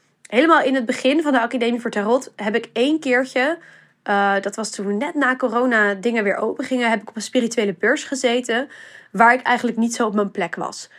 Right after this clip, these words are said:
Eh, het was een vrij kleine beurs, er waren vooral mediums aanwezig en er kwam ook vooral publiek dat al specifiek voor een bepaald medium kwam. Een soort van fans van die mensen kwamen dan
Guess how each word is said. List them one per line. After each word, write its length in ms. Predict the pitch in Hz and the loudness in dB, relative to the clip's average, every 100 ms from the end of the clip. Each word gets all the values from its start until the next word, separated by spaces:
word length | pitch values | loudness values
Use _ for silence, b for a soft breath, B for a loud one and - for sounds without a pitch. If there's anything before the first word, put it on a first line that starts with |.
| B B B | B B B
Eh, 160 | - 208 | 0 0
het 120 | 202 | 2
was 100 | 233 | 0
een 100 | 233 | 0
vrij 140 | 226 | -2
kleine 360 | 220 269 339 320 | 0 4 4 4
beurs, 380 | 262 254 254 - | 4 4 4 0
er 60 | |
waren 240 | 220 214 208 | 0 0 0
vooral 580 | 202 202 247 226 202 - | -4 2 4 2 -2 -6
mediums 640 | 196 220 277 294 294 302 | -2 0 2 2 0 0
aanwezig 680 | 285 277 277 294 294 320 - B B B | -2 2 2 2 0 -2 -6 B B B
en 140 | - 233 | 0 0
er 100 | 226 | 2
kwam 260 | 254 277 | 2 2
ook 100 | 285 | 0
vooral 280 | - 233 233 | -2 0 0
publiek 460 | 233 175 226 294 277 | -2 -6 -2 0 -2
dat 160 | 226 | -2
al 140 | 214 - | -2 -2
specifiek 640 | - 233 233 - 269 262 | -2 -2 -2 -4 -4 -2
voor 220 | 240 - | -2 -2
een 120 | 240 226 | -2 -4
bepaald 300 | 220 214 208 | 0 0 2
medium 340 | 208 196 190 | 0 0 -4
kwam. 260 | - 202 - | -2 -2 -2
Een 60 | |
soort 180 | - 185 | -6 -6
van 140 | 202 | -6
fans 400 | 190 - 220 214 | -4 0 0 0
van 160 | - 208 | -2 -2
die 100 | 202 | 0
mensen 340 | 202 214 214 | 0 -2 -4
kwamen 300 | 202 190 196 | 0 0 2
dan 260 | 190 190 | 0 -4